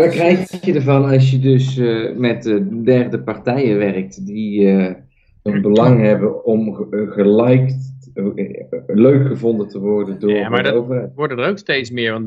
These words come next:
Speaker 3: Binance was eigenlijk altijd een beetje zo'n, zo'n, eh, exchange waar je alleen crypto kon handelen. Die hebben geen bankrekening nodig en daar kon je gewoon, eh, eh,
Speaker 2: Ja.
Speaker 3: ongeverifieerd eigenlijk een beetje, eh, swappen van het een tegen de ander. En die hebben nou ook gezegd van, "Oh, wacht even, we gaan, eh,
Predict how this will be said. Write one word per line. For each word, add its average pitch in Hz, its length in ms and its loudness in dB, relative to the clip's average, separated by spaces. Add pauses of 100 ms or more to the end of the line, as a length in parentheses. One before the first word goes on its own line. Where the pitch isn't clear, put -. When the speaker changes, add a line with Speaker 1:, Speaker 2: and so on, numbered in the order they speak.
Speaker 3:
Binance 117 420 -2
was 107 100 -8
eigenlijk 107 280 -6
altijd 113 220 -10
een 117 80 -8
beetje 117 300 -4
zo'n, 113 360 -10
zo'n, 113 320 -10
eh, 113 320 -8
exchange 117 540 -4
waar 117 200 0
je 117 120 0
alleen 120 280 -4
crypto 127 360 -4
kon 123 200 -2
handelen. 120 280 -2
Die 120 100 2
hebben 117 180 -6
geen 117 80 -6
bankrekening 123 680 -4
nodig 117 360 -2
en 117 160 -6
daar 117 100 -6
kon 123 180 -4
je 120 100 0
gewoon, 120 340 -4
eh, 117 140 -4 (520)
eh, 117 300 -6
Speaker 2:
Ja. 127 300 0
Speaker 3:
ongeverifieerd 120 960 -4
eigenlijk 117 320 -8
een 120 60 -8
beetje, 117 800 -2
eh, 110 60 -14
swappen 127 460 -6
van 117 120 -2
het 110 100 -2
een 123 180 -2
tegen 117 240 0
de 110 60 -6
ander. 127 460 -4
En 123 120 -6
die 127 140 -2
hebben 131 180 -2
nou 117 180 -2
ook 180 120 -6
gezegd 156 300 -6
van, 131 200 -10
"Oh, 190 320 0
wacht 190 220 -4
even, 156 500 -4
we 139 80 -6
gaan, 147 300 -4
eh, 143 200 -4